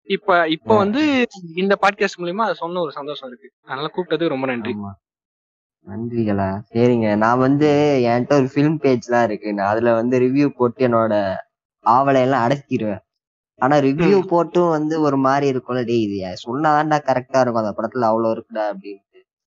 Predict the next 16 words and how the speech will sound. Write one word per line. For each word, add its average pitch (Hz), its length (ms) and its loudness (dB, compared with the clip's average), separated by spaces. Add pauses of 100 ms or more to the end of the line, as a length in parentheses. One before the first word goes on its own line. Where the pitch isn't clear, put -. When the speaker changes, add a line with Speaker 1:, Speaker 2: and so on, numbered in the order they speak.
(400)
Speaker 2:
அப்படி 135 360 0
Speaker 1:
ம். - 20 6
Speaker 2:
தோன்றப்போ 131 500 2 (480)
இந்த, 110 260 -4
இந்த 110 180 -6
எபிசோட் 139 240 -6
பண்ணியே 131 400 -2
ஆகணும்னு 117 340 0
எனக்கு 104 300 -10
தோணுச்சு. - 500 -12 (640)
அதனால 120 380 2
Speaker 1:
ம், - 20 2
ம். 127 40 2
Speaker 2:
வந்து 120 340 0
உங்க 110 180 -4
கூட 113 180 -4